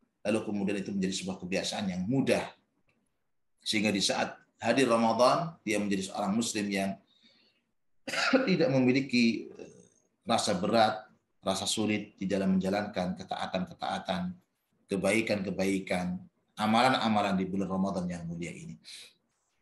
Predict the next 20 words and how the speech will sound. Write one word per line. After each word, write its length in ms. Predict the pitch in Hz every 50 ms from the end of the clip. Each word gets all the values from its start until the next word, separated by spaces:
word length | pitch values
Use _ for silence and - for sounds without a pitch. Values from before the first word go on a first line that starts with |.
| _ _ _ _ _ _ _ _ _ _ _ _ _ _ _ _ _ _ _ _ _ _ _ _ _ -
Ikhwani 340 | 139 139 190 220 202 180 170
wa 80 | 165
akhwati 240 | 170 180 165 160 - 139 131
rahimakumullah, 800 | - - 110 107 104 - - 101 101 101 120 151 - - - - - _ _ _
ya, 160 | - - 92 - - - _ _ _ _ _ _ _
kita 240 | - 143 143 143 147
pun 160 | 143 147 143
akan 220 | 135 - - 120 117
menyambut 320 | 113 113 110 107 107 104
Ramadan, 720 | 95 98 104 107 104 104 104 113 123 139 156 175 185 165 - -
ya, 160 | 92 - - - _ _ _ _ _ _ _ _ -
adalah 240 | - 92 95 98 90
dengan 460 | 92 95 95 98 92 92 90 90 90 - - _ _ -
at-taubatun 640 | - 98 - - - 131 131 123 - 107 - 113 101
nasuh, 400 | 98 98 95 - - 131 123 - - - - _ _ _ _ _ _ _ _ _ _
at-taubah 640 | - - - - 135 143 143 113 120 117 - - 117
as-sadiqah. 800 | - - - - 139 131 127 117 107 113 - - - - - - _ _ _ -
Ya, 180 | - - - - -
mari 320 | 104 107 110 117 131 143 - -
kita 520 | 120 113 107 - 113 113 117 113 - -